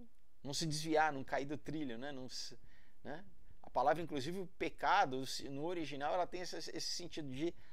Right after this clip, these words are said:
acertar o alvo, né, de não errar, né, não se desviar,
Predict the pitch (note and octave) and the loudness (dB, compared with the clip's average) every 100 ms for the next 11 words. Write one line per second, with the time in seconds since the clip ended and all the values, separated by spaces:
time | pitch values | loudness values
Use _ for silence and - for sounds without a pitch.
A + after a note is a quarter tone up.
0 | - C#3+ - F3 - D#3+ E3 C#3 D#3 A#2 | -6 -4 0 0 4 4 8 10 8 6
1 | A2+ B2+ A#2+ C3 D#3+ - - - - - | -2 -4 -2 -2 -2 -4 -6 -6 -6 -2
2 | D3 C#3 D3 C#3 - - A#2 C3 C3 - | 0 4 4 2 -6 -6 -4 -4 -4 -4
3 | C3 C3+ C3 B2 A#2 C3+ | -4 -4 -4 -2 0 0